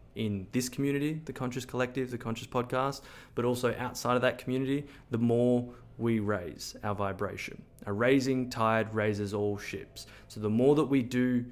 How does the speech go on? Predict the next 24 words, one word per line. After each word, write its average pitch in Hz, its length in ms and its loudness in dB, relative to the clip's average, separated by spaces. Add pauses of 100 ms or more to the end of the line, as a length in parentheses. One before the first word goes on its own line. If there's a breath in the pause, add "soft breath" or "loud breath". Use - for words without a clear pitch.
(160 loud breath)
for 117 200 0
ourselves 135 840 2 (100)
and - 100 -6
the 110 60 -2
people 123 280 0
around 120 440 4
us, 180 320 2 (260 loud breath)
the 117 80 -2
community 127 800 2 (300 loud breath)
and 117 160 2
everyone 120 340 2
else 113 320 0
and, 107 220 -6
and, 107 240 -4
and 113 160 2
the 104 40 4
world 120 500 6
benefits, 135 460 0
because 107 380 -6
those 107 180 -2
ripples 110 600 -4 (260 loud breath)
start 110 400 -6
flowing 104 480 -4
out. 95 200 -4